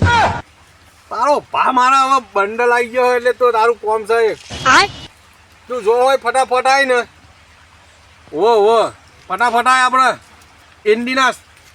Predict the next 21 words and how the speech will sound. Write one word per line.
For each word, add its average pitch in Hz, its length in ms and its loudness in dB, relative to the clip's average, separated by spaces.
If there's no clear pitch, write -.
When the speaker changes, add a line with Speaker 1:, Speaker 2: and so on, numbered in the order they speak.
Speaker 1:
પેલો 240 180 -2
આપણો 233 280 2
પાઇપ 208 260 -2
ઊભો 226 220 0
કર્યો 262 220 0
છે 311 80 -2
ને, 339 140 2
ઈ 233 80 -14
કણ 269 200 -2
તું 285 180 -2
આય 302 120 0
ને. 269 120 0
એ 226 120 0
હા, 214 280 2
ફટાફટ 233 400 0
આવજે, 254 260 0
તારું 262 260 0
કોમ 240 240 0
છે. 254 160 2
એ 220 40 -2
હા. 190 220 0